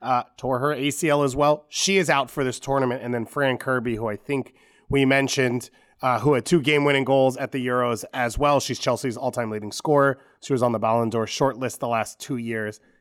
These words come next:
and the P F A Player of the Year. She is out with an injury for this tournament. And since the Euros ended,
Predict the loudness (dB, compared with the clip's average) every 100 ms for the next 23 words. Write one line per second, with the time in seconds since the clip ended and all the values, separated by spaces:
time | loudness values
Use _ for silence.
0 | _ -6 -4 -2 -2 -4 -6 -4 -2 -2
1 | -2 -6 -4 0 -2 -4 _ _ -6 0
2 | 2 2 2 0 -6 _ -4 -2 0 0
3 | 0 -4 -4 -6 -6 -4 2 4 4 0
4 | -6 _ _ -2 -2 -2 0 0 0 0
5 | 2 4 2 0 -2 -2 -2 -8